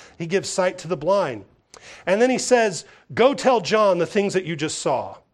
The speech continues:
and the things you heard." Jesus references what Isaiah said about the coming of his kingdom. He said, "The blind see, the lame walk, the lepers are cleansed, the deaf hear, the dead are raised, the poor have the gospel preached to them."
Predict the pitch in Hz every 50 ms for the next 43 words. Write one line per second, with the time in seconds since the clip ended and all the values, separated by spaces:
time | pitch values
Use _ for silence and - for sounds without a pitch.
0 | _ - 156 160 151 147 - 175 160 151 - 143 139 120 104 143 131 113 101 95
1 | 90 - _ _ _ _ _ _ _ _ _ _ _ _ _ - - - 151 -
2 | - 175 170 156 147 131 - - 170 160 156 - 151 139 131 - 151 135 127 123
3 | - - 151 135 127 - - - 127 131 131 113 113 147 165 165 135 110 - -
4 | - 127 120 117 110 117 113 - 120 - - 143 135 127 123 113 113 104 107 -
5 | - - 139 123 107 101 90 95 101 - - 135 117 117 110 120 127 143 151 165
6 | 165 156 143 - - - 190 190 170 135 117 107 101 107 113 113 135 151 160 160
7 | 147 139 156 175 175 147 120 - - 123 110 139 156 156 - 139 131 147 131 -
8 | - 170 170 160 139 123 - 123 113 107 139 151 160 156 - - - - - -
9 | - - 220 214 196 170 147 127 139 127 113 156 170 170 165 160 147 175 196 190
10 | 185 160 127 123 143 - - - - 185 175 160 170 147 156 135 156 156 147 -
11 | - - 165 147 - - 233 240 - - - 151 127 117 98 95 104